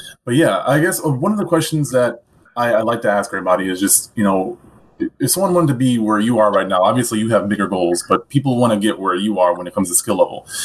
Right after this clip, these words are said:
You know, what, what kind of advice would you give them to, to help speed up the process of getting to where you are now?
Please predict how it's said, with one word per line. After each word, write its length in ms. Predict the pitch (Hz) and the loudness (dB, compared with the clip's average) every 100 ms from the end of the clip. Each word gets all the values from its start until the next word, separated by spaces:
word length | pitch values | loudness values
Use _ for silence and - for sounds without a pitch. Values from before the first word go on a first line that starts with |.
| - | -10
You 60 | 98 | -4
know, 100 | 90 | 0
what, 300 | 107 131 - | 2 0 -2
what 100 | 147 | 0
kind 140 | 151 | 2
of 60 | 135 | 2
advice 360 | 107 120 113 113 | 2 0 0 -2
would 280 | 107 101 | -2 0
you 80 | 104 | -4
give 240 | 98 104 95 | 0 -2 0
them 300 | 98 95 90 | -2 -2 -6
to, 260 | - - - | -4 -4 -2
to 100 | 98 | 2
help 300 | 107 - - - - _ _ _ | 2 2 -4 -20 -20 _ _ _
speed 320 | - - 139 120 | -8 -2 2 2
up 80 | |
the 80 | - | 0
process 400 | - 104 101 98 | 0 0 0 -2
of 100 | 87 | -6
getting 240 | 90 98 92 | 0 0 0
to 80 | |
where 140 | 90 90 | -2 -2
you 180 | 87 87 | 0 0
are 100 | 85 | 0
now? 300 | 85 80 | -2 -4